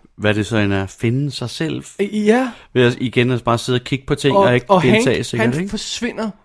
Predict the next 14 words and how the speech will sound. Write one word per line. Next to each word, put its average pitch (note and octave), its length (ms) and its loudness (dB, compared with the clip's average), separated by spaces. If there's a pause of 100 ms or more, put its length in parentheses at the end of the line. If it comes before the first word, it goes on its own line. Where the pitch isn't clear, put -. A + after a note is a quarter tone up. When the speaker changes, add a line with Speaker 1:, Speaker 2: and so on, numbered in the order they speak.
Speaker 2:
uden A3 340 0
at - 160 -4
det F3+ 100 -6
gør F#3+ 160 2
noget F3+ 200 -2
ved G3 60 -4
Norma. E3 400 -4 (220)
Hvis, - 340 -6 (140)
hvis, F3 360 -2
øh, E3 360 -2
hvis, D#3+ 300 -6
øh, D3+ 140 -4
hvis D3+ 140 -10
han A#3+ 320 -2